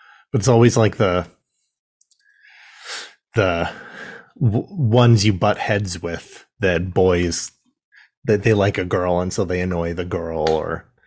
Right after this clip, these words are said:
I guess I found her annoying, so I guess she liked me. And, uh, I think back to that day all the time and go, "Man,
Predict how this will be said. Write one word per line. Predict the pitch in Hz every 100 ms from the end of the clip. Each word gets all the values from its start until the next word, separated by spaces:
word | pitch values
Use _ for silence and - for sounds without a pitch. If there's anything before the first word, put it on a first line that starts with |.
| _ -
I |
guess | 92 92 - -
I | 117
found | 110 104 95
her | 95
annoying, | 92 98 90 87 90
so | - 87
I | 90
guess | 90
she | - 90
liked | 80 82 -
me. | 85 80 80
And, | 76 73 -
uh, | 76 73 - _ _ - - - - - -
I |
think | 107 110 87
back | 110 107
to | 120
that | 107 101
day | 98
all | 95 95
the | 107
time | - 104 92 90
and | 90
go, | 90 87 82 - _
"Man, | 113 127 139 139 123